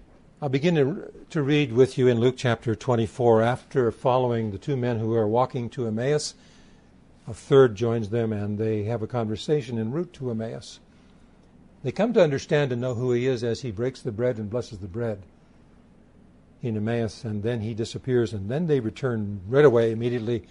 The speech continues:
to Jerusalem, to the upper room. It says, "At that very hour they got up and returned to Jerusalem,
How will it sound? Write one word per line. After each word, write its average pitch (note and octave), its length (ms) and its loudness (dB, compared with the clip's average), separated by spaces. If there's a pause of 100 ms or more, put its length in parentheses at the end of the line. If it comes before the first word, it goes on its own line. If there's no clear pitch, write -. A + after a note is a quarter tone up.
(640)
to B2+ 140 0
Jerusalem, G#2 520 -2
to A2+ 120 -8
the G#2 140 -2
upper G#2 200 -6
room. G2 420 -8 (2500)
It - 120 -12
says, C3+ 200 4
"At A#2+ 120 4
that B2 160 6
very C3 280 8
hour C#3 280 10
they B2+ 120 6
got B2 140 6
up C#3+ 160 4
and B2 140 0
returned C3 360 4
to C3 80 -2
Jerusalem, A#2+ 560 2